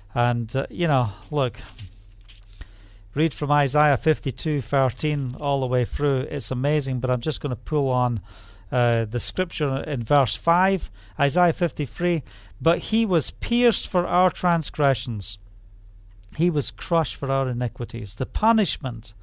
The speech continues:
that brought us peace was upon him. By his wounds we have been healed."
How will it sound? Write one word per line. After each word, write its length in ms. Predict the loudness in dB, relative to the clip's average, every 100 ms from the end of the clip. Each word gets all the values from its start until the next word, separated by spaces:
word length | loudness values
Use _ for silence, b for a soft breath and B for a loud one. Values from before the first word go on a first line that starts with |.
| b b b b -4
that 240 | -4 -2
brought 320 | 2 2 4
us 160 | 2 0 -4
peace 420 | -6 -4 -2 -2
was 140 | -2
upon 440 | -4 -4 -2 0 2
him. 300 | 2 0 -2 B B B B
By 380 | -2 4 4 4
his 360 | 0 -2 -2 -4
wounds 520 | -2 0 0 -4 -4
we 140 | -2
have 300 | -2 0 -2
been 220 | -2 -4 -2
healed." 460 | -4 -6 -10 -16